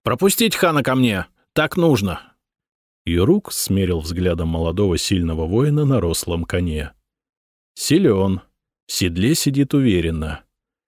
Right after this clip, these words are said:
У него повадки хорошего бойца не отнять. Весь в отца и деда. «Умри!» — заревел Юрук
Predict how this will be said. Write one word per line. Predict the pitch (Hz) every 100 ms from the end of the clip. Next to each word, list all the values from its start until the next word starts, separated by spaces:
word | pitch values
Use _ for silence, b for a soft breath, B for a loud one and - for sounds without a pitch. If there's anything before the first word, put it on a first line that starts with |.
| _ _ _
У | 98
него | 95 123
повадки | 175 123 127 147 - 135
хорошего | - 131 127 135 120
бойца | 123 123 - 95 85
не | 101
отнять. | 135 - 107 87 80 - - _ _ _ _ _ -
Весь | 80 92 131 -
в | 123
отца | 127 - - 92 85
и | 87
деда. | 82 82 76 73 76 - _ _ _ _ _ _ _ -
«Умри!» — | 107 165 202 220 202 165 87 - _ _ _ _ -
заревел | 85 98 101 101 85
Юрук | 85 98 170 -